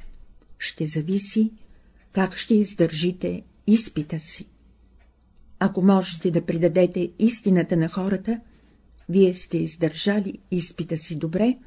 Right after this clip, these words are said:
и влизате в новия живот.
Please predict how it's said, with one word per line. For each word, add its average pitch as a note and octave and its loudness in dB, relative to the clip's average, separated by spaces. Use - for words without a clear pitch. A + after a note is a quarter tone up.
и D3+ 4
влизате G3+ 0
в D3+ -6
новия F#3+ 0
живот. E3 -6